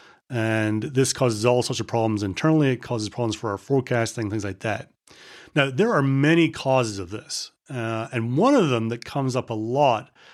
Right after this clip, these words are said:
is what we actually ask for, or what we push for, or what we get as the next step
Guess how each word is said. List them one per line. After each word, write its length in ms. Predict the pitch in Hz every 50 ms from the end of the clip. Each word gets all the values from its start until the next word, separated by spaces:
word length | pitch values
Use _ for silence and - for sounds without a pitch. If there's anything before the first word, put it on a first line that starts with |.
| - - - _
is 400 | - 135 123 127 123 120 110 - - -
what 340 | 143 120 127 190 240 233
we 180 | 220 214 208 190 - - -
actually 540 | - 156 156 - - 143 131 131 131 131 - _ -
ask 380 | 143 147 165 - - - - -
for, 300 | - 135 123 123 123 117
or 40 |
what 200 | 110 110 143 180
we 100 | 160 160
push 320 | 160 - - 185 180 - -
for, 260 | - - 135 131 127
or 60 | 120
what 140 | 117 135 160
we 80 | 156 131
get 500 | 117 113 127 147 143 120 110 131 - - _ _ - - - - - - _ -
as 160 | 135 127 107
the 80 | 127
next 440 | 123 120 123 127 135 135 135 - -
step 440 | - - - 139 127 117 120 123 -